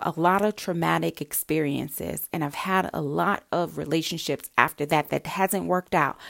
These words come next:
So maybe it's not everyone else. Maybe there's a pattern here. Maybe there's something that I'm adding to this equation that is resulting in the same result time after time. So you first have to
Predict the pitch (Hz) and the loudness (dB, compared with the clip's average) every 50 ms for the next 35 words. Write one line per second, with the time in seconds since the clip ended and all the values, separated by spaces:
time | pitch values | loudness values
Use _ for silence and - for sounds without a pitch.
0 | - - _ - - 226 214 208 208 233 269 320 320 277 240 196 180 180 175 - | -20 -18 _ -2 0 2 2 4 4 6 6 4 4 4 4 4 4 2 2 0
1 | - 185 - - 190 190 175 180 - - - 190 180 185 190 175 156 156 156 - | -2 -2 -2 0 0 0 0 0 0 2 2 2 2 2 0 0 -2 -4 -4 -2
2 | - 170 151 139 - - 180 190 202 202 226 220 220 214 196 196 175 - - - | -2 0 0 -2 -2 0 0 0 2 2 2 2 2 2 2 0 -2 -2 -2 -2
3 | - 165 170 170 156 139 131 147 170 - - - - - - - - - 190 190 | 0 2 2 2 2 0 -2 -4 -4 -4 -4 -4 -6 -8 -18 -12 -2 2 4 4
4 | 185 202 190 190 185 - - - - 220 240 254 - 277 254 247 214 196 190 190 | 4 4 2 2 2 2 0 0 2 2 2 2 2 2 2 2 2 2 2 2
5 | 190 185 185 185 185 190 202 185 165 156 151 147 156 - - - - _ - - | 4 4 6 6 6 6 6 4 4 2 0 0 -2 -6 -12 -20 -20 _ -10 -4
6 | 180 165 185 185 - - - - - - - - - - 175 151 - - 240 220 | 2 4 4 6 4 4 0 -2 -8 -18 -20 -14 -8 -6 -6 -6 -4 0 2 4
7 | 240 247 240 214 - 165 156 151 151 151 - - - - _ - 165 185 175 165 | 4 4 4 2 0 0 -2 -2 -2 -4 -8 -14 -20 -20 _ 0 4 4 6 6
8 | - - - 165 160 160 160 156 156 - - - _ _ _ _ _ _ _ _ | 4 2 2 2 2 2 2 0 -2 -6 -8 -10 _ _ _ _ _ _ _ _
9 | _ _ _ - 180 180 165 143 180 170 170 170 - - 180 151 143 143 - - | _ _ _ 0 2 2 4 6 6 6 6 4 2 0 -2 -2 -2 -2 -2 -2
10 | 165 156 - 151 - - 165 151 151 151 139 147 143 - 147 139 - - - - | -2 -2 -2 -2 -2 0 0 2 2 2 2 0 0 0 0 -2 -2 -4 -8 -10
11 | - - 165 147 143 - - - - - - - - - - - - 110 117 - | -6 -2 0 0 0 0 -2 -4 -6 -6 -6 -8 -12 -10 -8 -6 -4 -4 -4 -4
12 | - - - - - - - - - - 220 196 175 180 180 170 - - - 247 | -8 -10 -16 -20 -20 -20 -14 -6 -2 2 2 2 2 2 0 -2 -2 0 2 2
13 | 247 247 - - - - - - - 233 240 247 - - - - 208 170 139 | 4 4 2 -2 -4 -6 -8 -6 -2 0 0 0 -2 -2 -2 -2 -2 -2 -2